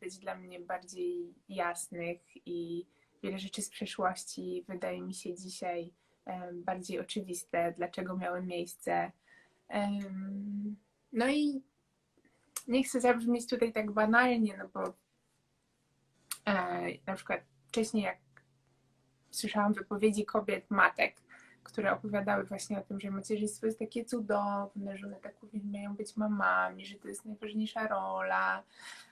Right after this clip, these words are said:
e, no to to się takie wydaje, no,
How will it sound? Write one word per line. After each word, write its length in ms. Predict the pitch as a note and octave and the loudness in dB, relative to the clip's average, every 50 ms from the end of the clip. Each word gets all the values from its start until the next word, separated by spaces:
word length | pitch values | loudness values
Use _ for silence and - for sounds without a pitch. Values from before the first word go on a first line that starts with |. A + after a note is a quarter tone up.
| _ _ | _ _
e, 280 | - - G#3+ A3+ A3+ A3+ | -4 0 2 2 4 4
no 160 | A3+ A#3 A#3 | 4 4 4
to 120 | A#3 B3 | 2 -2
to 140 | B3 - B3 | -2 -2 -2
się 160 | A3+ - B3 | -2 -2 -4
takie 340 | A3 B3 A#3 - - B3 A#3 | -4 -4 -4 -2 -4 -4 -2
wydaje, 640 | A3+ A#3+ A3 A3+ A#3 A3+ A#3 A#3 A3+ A3+ A3+ A3+ A#3 A3+ - - - - - A#3 A3 - - | -2 0 2 2 2 2 2 2 2 2 0 0 -2 -4 -6 -8 -14 -6 -6 -6 -4 6 8
no, 180 | C4+ C#4 C#4+ | 8 8 10